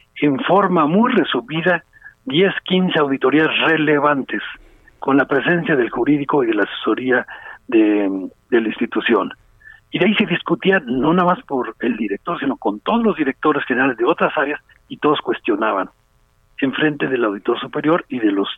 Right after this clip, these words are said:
auditores especiales. Esto es una especie de control de calidad, un filtro para asegurar que lo que va a quedar en un informe escrito está bien soportado.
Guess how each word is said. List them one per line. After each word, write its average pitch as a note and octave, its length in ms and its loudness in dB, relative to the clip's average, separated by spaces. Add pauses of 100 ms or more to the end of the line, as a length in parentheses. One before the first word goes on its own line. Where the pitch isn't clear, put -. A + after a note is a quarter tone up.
(120)
auditores A2+ 460 -2
especiales. G2+ 520 -4 (580)
Esto F3 280 0
es F3+ 160 0
una F#3 300 2
especie E3 480 -2
de C3+ 260 -2
control A2 340 0
de C#3 60 -2
calidad, D#3 400 -2 (500)
un D3 220 -4
filtro D#3+ 320 0
para C3+ 160 0
asegurar B2 400 -2 (520)
que D3 140 4
lo B2 300 4
que A2 160 -2
va G#2+ 140 2
a - 40 -2
quedar F#3 300 2
en F3+ 80 0
un F3+ 160 0
informe C#3+ 560 -2
escrito A2+ 540 -2 (500)
está - 180 -2
bien E3 200 -4
soportado. D#3+ 640 -2